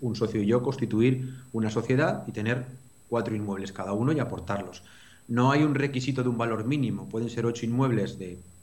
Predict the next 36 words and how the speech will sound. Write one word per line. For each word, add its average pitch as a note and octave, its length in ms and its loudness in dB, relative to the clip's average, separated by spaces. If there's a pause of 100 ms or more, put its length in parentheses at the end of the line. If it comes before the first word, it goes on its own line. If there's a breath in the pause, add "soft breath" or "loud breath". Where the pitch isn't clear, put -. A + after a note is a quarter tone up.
(260)
treinta G2 340 -2
mil A#2+ 160 4
euros B2 240 2
cada B2+ 240 2
uno F3 400 2 (320 loud breath)
o G#2+ 100 -4
de G#2 80 0
tres G#2+ 220 0
millones A2 320 0
de G2+ 60 0
euros G2 180 -4
cada G2 220 -8
uno. E2+ 260 -2
No, A2+ 320 6
aquí A#2 240 2
no B2+ 100 8
hay B2+ 80 8
un A#2 80 6
requisito, G2 480 -6 (140)
pero A#2+ 180 2
la A#2 220 0
finalidad A#2 420 0
sí, A2+ 260 -4 (300 loud breath)
y A2+ 80 -4
es B2 100 -4
que B2 120 -4
sea E3 260 -2
para B2+ 140 0
vivienda A2 380 -2
habitual, F#2 420 -8
como F#2 200 -10
te F#2 120 -4
decía G2 160 -4
al G2+ 40 -4
principio, F2 540 -6
¿no? - 160 -6